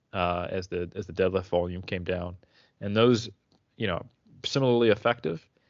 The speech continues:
um, but just so much less fatiguing, you know? Um, and another thing I did is I, once I really shifted away from powerlifting,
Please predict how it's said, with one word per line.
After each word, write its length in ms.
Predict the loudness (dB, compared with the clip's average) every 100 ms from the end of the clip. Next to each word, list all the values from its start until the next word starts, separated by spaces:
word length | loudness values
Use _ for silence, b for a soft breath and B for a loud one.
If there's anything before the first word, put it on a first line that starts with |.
| _ _ _
um, 300 | 0 0 0
but 180 | -2 -2
just 300 | -4 -8 -4
so 200 | -2 0
much 240 | -2 -6
less 140 | -8 -8
fatiguing, 500 | -10 -8 -6 -8 -12 _
you 120 | -6
know? 240 | -4 -4 -8 b b b b -4
Um, 500 | 0 2 0 -4 -12 -18 _ _ -4
and 460 | -2 -2 -2 -4
another 240 | 2 6 6
thing 180 | 4 -2
I 80 |
did 180 | -2 -2
is 120 | -2
I, 100 | -4 -6 -12 _ _ _ _
once 360 | -6 2 2 0
I 360 | -2 -2 -2 -4
really 460 | -12 -4 2 2 2
shifted 360 | -4 -8 -4
away 180 | -2 -2
from 140 | -2 -6
powerlifting, 520 | -2 -2 -4 -10